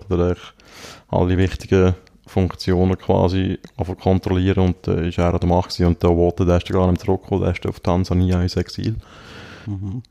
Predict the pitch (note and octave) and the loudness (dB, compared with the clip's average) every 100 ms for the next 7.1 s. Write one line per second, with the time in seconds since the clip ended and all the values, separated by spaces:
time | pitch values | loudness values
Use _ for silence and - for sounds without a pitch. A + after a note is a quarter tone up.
0 | - G#2 G2+ G#2 G#2+ - G#2+ G#2+ A2 G#2 | -4 -2 2 4 4 4 4 6 6 6
1 | G2+ G2+ A#2+ C3+ B2+ - B2+ A#2+ - A#2+ | 6 6 6 6 4 4 2 2 4 2
2 | A#2+ A2 G2+ G2 - F#2+ F#2+ - - F#2 | 4 4 4 2 2 4 4 0 -8 -8
3 | G#2 G2+ F#2+ G2+ - G2+ F#2+ F#2+ G2+ G2+ | -2 -2 -2 -2 0 2 2 2 4 2
4 | G2+ G2+ - G2+ G2 F#2+ F#2 G#2+ - G#2+ | 2 0 -2 0 0 0 0 -2 -2 -2
5 | G2+ G2 F#2+ F#2+ - - F#2 F#2 F2 F2 | 0 2 2 2 0 -2 0 2 4 4
6 | F#2 F#2 F#2+ G#2+ G#2+ G#2+ G#2+ G2+ G#2 G#2 | 4 2 0 0 0 0 -2 -2 0 0